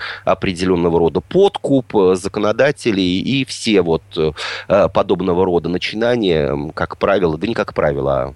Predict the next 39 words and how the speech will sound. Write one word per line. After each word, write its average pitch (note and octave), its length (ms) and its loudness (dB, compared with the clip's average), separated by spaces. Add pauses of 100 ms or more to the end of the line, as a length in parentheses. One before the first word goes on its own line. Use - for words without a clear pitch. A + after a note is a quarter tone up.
сто - 200 -6
процентов D2+ 500 -6
всегда F#2 420 -2 (420)
уходят F2+ 600 0
на E2+ 180 0
задний E2 340 0
план G2+ 300 2
и C#2+ 40 -2
вообще D2 340 -2
ни D2+ 80 -6
к - 80 -10
чему D#2 200 -4
не D2+ 120 -6
приводят. D2 640 -6 (280)
Э, G3+ 220 4
я C#3+ 160 4
хотел E3+ 300 0
бы C#3+ 100 -2
привести, C#3+ 640 -2
на A2 360 -4
мой C#3+ 160 2
взгляд, B2 220 -2
крайне B2 300 0
важную D#3 500 -2
информацию. D#2 680 -4 (600)
Ну, A2 140 2
один G2 240 2
из F2 100 -2
крупнейших, - 640 -2 (360)
э, F2 80 0
в F#2 120 2
Америке F2 400 0
производителей, D#2 1040 -2
э, - 60 -2
оружия, D#2+ 1300 2
э, - 40 -4
Смит F#2+ 320 -2
и D#2 140 0
Вессон, E2+ 520 0